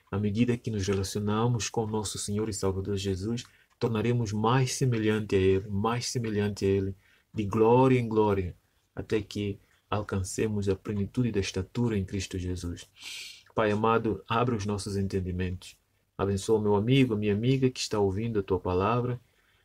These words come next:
e que todos possam ter desejo de partilhar essa mesma palavra aos demais que precisam de ouvir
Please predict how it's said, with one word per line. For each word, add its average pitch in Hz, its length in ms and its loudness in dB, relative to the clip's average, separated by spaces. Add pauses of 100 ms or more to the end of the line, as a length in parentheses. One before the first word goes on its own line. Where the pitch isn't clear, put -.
e 120 180 -2
que 127 280 2
todos 139 420 4
possam 131 340 0
ter 131 180 6
desejo 117 520 0
de 117 100 -2
partilhar 127 640 2
essa 120 200 -2
mesma 110 320 -2
palavra 98 560 -2 (300)
aos 101 200 -4
demais 107 760 0
que 107 140 -6
precisam 117 720 -4
de 98 100 -2
ouvir 95 380 -2